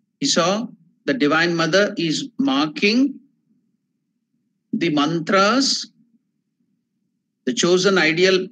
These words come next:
herself has come now in the vision, and she is marking the letters of some mantra with her own fingers on the tip of his tongue. So now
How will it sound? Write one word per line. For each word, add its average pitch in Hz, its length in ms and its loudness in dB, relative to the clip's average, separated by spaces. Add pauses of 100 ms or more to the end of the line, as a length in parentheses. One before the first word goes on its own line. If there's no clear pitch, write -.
(120)
herself 180 480 0
has 156 180 0
come 175 300 -2
now 170 220 0
in 185 140 0
the 143 80 0
vision, 185 540 0 (600)
and 156 160 2
she 175 100 2
is 175 120 0
marking 185 440 -2
the 185 100 4
letters 156 440 2
of 175 140 -4
some 196 240 -2
mantra 160 540 0 (800)
with 165 180 -2
her 170 180 0 (140)
own 196 420 4
fingers 190 880 0 (1200)
on 175 140 2
the 165 140 0
tip 196 320 -2
of 190 140 0
his - 340 -2 (240)
tongue. 160 320 -2 (2250)
So - 140 -4
now 147 440 0